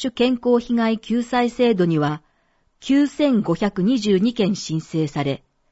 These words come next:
審議されたうち八十五パーセントの五千三百五十七件が認定されている。このうち三百七十七件は死亡例の認定だ。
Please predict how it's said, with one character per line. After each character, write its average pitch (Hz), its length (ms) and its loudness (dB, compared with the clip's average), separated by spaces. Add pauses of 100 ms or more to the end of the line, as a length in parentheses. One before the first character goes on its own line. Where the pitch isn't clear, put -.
(400)
審 294 300 2
議 233 80 2
さ 196 120 -2
れ 180 120 0
た 170 160 0
う 165 80 0
ち 160 320 -6
八 247 280 -2
十 269 200 0
五 233 160 -2
パ 247 160 0
ー 240 40 0
セ 240 160 0
ン 220 80 2
ト 190 120 -2
の 151 240 -2 (500)
五 180 180 2
千 262 300 0
三 226 300 0
百 165 260 -2
五 156 160 2
十 247 220 0
七 254 220 2
件 208 260 0
が 143 260 -2
認 160 200 0
定 156 260 0
さ 147 120 -6
れ 147 120 -4
て 143 100 -8
い 135 140 -2
る。 110 140 -10 (1040)
こ 196 100 2
の 208 160 6
う 202 80 4
ち 190 300 0 (280)
三 285 400 0
百 208 240 0
七 202 260 2
十 175 200 2
七 185 240 0
件 156 260 -2
は 139 280 -4
死 - 260 -2
亡 285 260 4
例 170 200 4
の 139 120 -2
認 143 260 -2
定 143 240 -2
だ。 127 200 -8